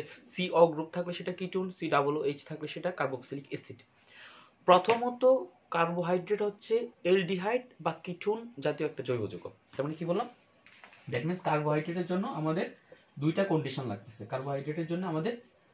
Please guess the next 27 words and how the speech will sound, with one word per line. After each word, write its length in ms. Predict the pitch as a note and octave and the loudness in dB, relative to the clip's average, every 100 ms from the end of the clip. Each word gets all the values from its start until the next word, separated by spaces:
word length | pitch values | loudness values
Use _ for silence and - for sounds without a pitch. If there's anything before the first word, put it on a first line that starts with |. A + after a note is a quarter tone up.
| B2+ | -6
দুইটা 280 | C#3+ D3+ D#3+ | 0 4 4
কন্ডিশন 360 | C3+ A#2 B2 | 2 -2 -4
লাগতেছে। 340 | G2+ G2 - - | -6 -8 -16 -10
একটা 300 | C#3+ - E3+ | -8 -6 -4
হচ্ছে 320 | E3+ - A#3 A#3+ - - - - | -4 -6 -10 -10 -18 -20 -20 -10
যে 160 | C#3 - - | -10 -10 -4
সেখানে 360 | D#3+ D#3+ F3+ | -2 0 -2
সিএইচও 800 | F#3+ - G3 G3 F3 E3+ F#3+ G#3 E3 - | -4 -4 -4 2 4 4 2 -4 -4 0
অ্যালডিহাইড 440 | D#3 D#3 F3 D#3+ | 2 2 0 -2
গ্রুপ 140 | E3 - | -6 -6
থাকতে 280 | F#3+ - G#3 | -8 -6 -4
হবে 240 | G3+ C4+ - _ _ | -4 -6 -10 _ _
অথবা 440 | D3+ D#3 G3+ C4 C#4 - _ _ - - | 0 0 0 0 -4 -10 _ _ -20 -6
কিটোন 280 | F3 F3 D3+ | -2 0 0
গ্রুপ 180 | B2+ A#2+ | -2 -6
থাকতে 260 | A2+ - | -10 -10
হবে। 140 | - - - - - - - - _ - - - - - | -10 -12 -20 -14 -10 -10 -14 -20 _ -20 -20 -20 -20 -20
তার 160 | - D3+ | -6 -2
মানে 80 | D#3 | 0
কি 120 | F#3 | 0
বললাম? 240 | F3 A3 - - - - - - - - - | 0 0 0 -8 -14 -14 -14 -20 -20 -16 -10
যে 60 | |
কার্বোহাইড্রেট 640 | - E3 F3+ F#3 F#3 G#3+ G3+ | 6 8 8 6 2 2 4
হইতে 200 | G#3 G#3+ | 6 6
গেলে 140 | G#3+ | 4
আমাদের 280 | F#3 F#3 A#2+ - _ - | 2 2 0 -4 _ -18
শুরুতে 500 | - - F3+ G#3 | -10 0 2 4